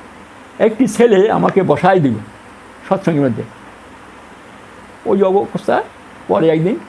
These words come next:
বড়দা পার্লারে বসে আছেন, মানে, সবাই সবাই কথা হতো, বড়দাকে জিজ্ঞাসা করছেন, "বড়দা, আমি গেছিলাম, এর একটা ছেলে আমাকে," বড়দা রেগে মেগে বলছে, "তো ছেলেটাকে থাপ্পড় মারতে পারলি না?" তা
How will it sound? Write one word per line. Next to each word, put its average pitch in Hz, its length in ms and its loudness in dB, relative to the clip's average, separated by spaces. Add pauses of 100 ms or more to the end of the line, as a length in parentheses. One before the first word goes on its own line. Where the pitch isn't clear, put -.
(140)
বড়দা 143 440 0 (400)
পার্লারে 147 340 0
বসে 135 300 -2
আছেন, - 220 -6 (300)
মানে, - 180 -8
সবাই 196 220 0
সবাই 185 220 -4
কথা 175 200 -8
হতো, 196 140 -10 (800)
বড়দাকে 156 500 0
জিজ্ঞাসা 131 240 0
করছেন, 131 220 -2 (100)
"বড়দা, 143 360 0
আমি 151 260 0
গেছিলাম, 151 360 -2
এর 139 100 0
একটা 131 120 -8
ছেলে 151 240 -2
আমাকে," 127 320 -4 (1500)
বড়দা 139 220 2
রেগে 143 240 2
মেগে 202 160 6
বলছে, 151 200 2
"তো 156 200 -2 (380)
ছেলেটাকে 190 360 -2
থাপ্পড় 196 300 0
মারতে 233 220 2
পারলি 196 220 2
না?" 302 140 0 (1800)
তা 190 80 -2